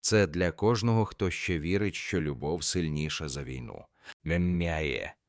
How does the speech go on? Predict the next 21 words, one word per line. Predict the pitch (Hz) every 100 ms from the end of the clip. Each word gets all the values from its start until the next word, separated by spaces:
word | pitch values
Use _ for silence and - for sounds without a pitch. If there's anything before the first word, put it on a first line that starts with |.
| _ -
З | 82
надвору | 95 78 107 143 139
почулися | 117 - 113 107 95 101
вибухи, | 85 87 69 65 - 53
далекі, | 57 71 65 87 - 127
але | 98 78
тривожні. | - 73 - 62 - 90 85 - - - -
Обоє | 90 87 123 127 123
миттєво | 113 101 - - 92 87 87
підвелися. | 90 71 85 80 65 - - 55 - _ - - -
Олексій | 87 113 113 - 147
визирнув | 131 120 87 117 120 117 98
із | 98 85
напівзруйнованого | 95 92 92 78 90 92 92 87 85 80 76
вікна, | 78 87 104 113
схоже, | - 101 92 87
що | - 92 85
працювала | 85 - 78 67 65 65
артилерія. | - 69 58 53 - - - _ _
"Потрібно | 120 131 139 123 127
рухатися. | 120 123 - 73 65 - 50